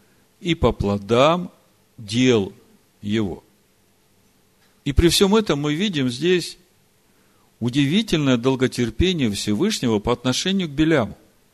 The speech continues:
Столько средств задействовано,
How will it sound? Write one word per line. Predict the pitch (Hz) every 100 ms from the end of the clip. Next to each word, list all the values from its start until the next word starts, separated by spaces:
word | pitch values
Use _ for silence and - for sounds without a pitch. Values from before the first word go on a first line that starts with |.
| _ _ _ _ _ _ _ _ _ _ _ _ _ _ _ _ _ _ _ _ _ _
Столько | - - 220 247 - 151
средств | - 185 262 214 -
задействовано, | 107 117 180 190 175 107 - 85 -